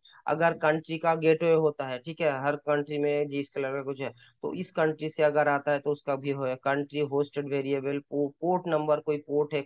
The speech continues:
custom, client control, trusted network, जिस, ये भी हम देखेंगे, ठीक है। एक नीचे देखिए, हर एक चीज का है, उम,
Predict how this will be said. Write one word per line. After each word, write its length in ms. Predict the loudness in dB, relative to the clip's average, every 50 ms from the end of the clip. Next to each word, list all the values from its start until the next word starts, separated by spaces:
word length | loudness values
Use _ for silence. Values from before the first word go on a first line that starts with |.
| -2
custom, 360 | -6 -6 -4 -6 -6 -6 -6 -6 -10 -14 -18 -18 -18 _ _ -14
client 480 | -14 -14 -10 -2 2 4 4 4 2 2
control, 260 | 2 2 2 2 0 -2 2
trusted 440 | 0 0 0 0 -2 -6 -6 -4 -2
network, 460 | -2 -2 -2 -2 -2 -2 -2 -2 -4
जिस, 160 | -8 -12 -12 -12 -14 -14 -14 _ -8
ये 200 | -4 -2 -2 0
भी 100 | 2 2
हम 160 | 0 0 -2
देखेंगे, 480 | -4 -4 -6 -4 -6 -8 -6 -6 -8 -10 -10 -16 -20 -20 _ -12
ठीक 120 | -8 0 4
है। 60 | 4
एक 120 | 4 4 4
नीचे 420 | 0 -2 -2 -2 0 0 0 0 0
देखिए, 320 | -2 -4 -2 -2 -4 -2 -2
हर 180 | 0 2 2 4
एक 120 | 2 2 _ _
चीज 240 | -8 -6 -6 -6 -6
का 180 | -4 -4 -4 -2
है, 160 | -2 -4 -6 -6 _ _ _ -18 -16 -16 -18 _ -10 -6
उम, 160 | -6 -6